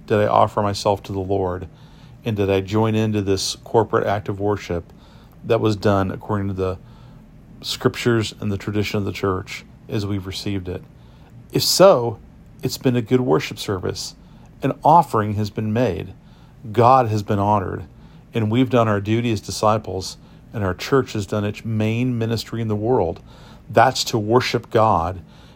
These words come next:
and to sanctify ourselves and all of humanity and all of creation to God, to set it apart, but give it back to God as offering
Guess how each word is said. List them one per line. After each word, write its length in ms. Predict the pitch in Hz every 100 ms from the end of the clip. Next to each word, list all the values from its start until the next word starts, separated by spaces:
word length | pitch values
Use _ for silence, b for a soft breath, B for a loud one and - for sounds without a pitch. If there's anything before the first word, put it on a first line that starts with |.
| -
and 120 | 113
to 60 | 104
sanctify 640 | - 117 120 117 110 113
ourselves 600 | 101 98 113 113 110 -
and 100 | 110 -
all 340 | 110 110 117
of 200 | 104 -
humanity 540 | - - 113 107 104 110
and 100 | 104
all 160 | 95
of 120 | 104 107
creation 680 | 113 110 117 - 92 90 B B B B B B - - - - -
to 120 | -
God, 440 | 127 151 156 92 -
to 60 |
set 240 | - - 135
it 80 | 127
apart, 420 | - 127 117 - -
but 160 | 135
give 180 | 120 123
it 140 | 113 101
back 280 | 127 123
to 80 | -
God 380 | 117 117 131 104
as 120 | 98
offering 600 | 104 113 - 90 95 95